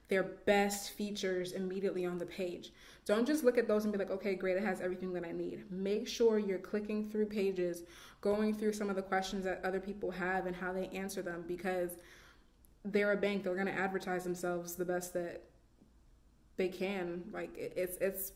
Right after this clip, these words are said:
it is what it is, is the game. So make sure that you're doing your research. I'm gonna keep saying that throughout this video. Make sure you do your research. 'Cause y'all not about to come for me and be like, "Mommy, you got it." No, I told you do your research.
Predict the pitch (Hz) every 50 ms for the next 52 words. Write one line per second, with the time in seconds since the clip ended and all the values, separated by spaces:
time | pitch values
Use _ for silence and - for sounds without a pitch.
0 | - - - - 180 180 175 190 196 202 202 196 196 190 190 202 214 202 180 170
1 | 175 175 170 180 180 180 190 214 208 185 180 185 185 - - 190 180 175 180 180
2 | - - - - - 202 202 220 226 - 214 196 185 175 180 185 202 220 214 202
3 | 196 190 185 170 170 170 190 - - - - - 190 180 190 202 202 214 226 220
4 | 220 - 175 175 170 175 180 180 180 226 226 220 - 214 214 214 214 214 208 208
5 | 208 202 202 208 208 208 208 196 175 165 165 160 165 165 165 165 165 - - 190
6 | 196 190 202 214 240 240 240 240 233 - - - - - - - - - - -
7 | - - - - - - - - - - - - - - - - 185 165 175 175
8 | 202 220 226 233 233 233 226 220 - 214 214 208 196 202 214 214 214 214 226 220
9 | 226 233 285 320 339 339 339 330 330 320 330 339 339 339 330 349 359 - - -
10 | - - - - - - 190 180 185 196 196 196 208 196 202 196 - 202 196 196
11 | 196 190 190 196 180 185 214 233 226 214 - - - - - - - -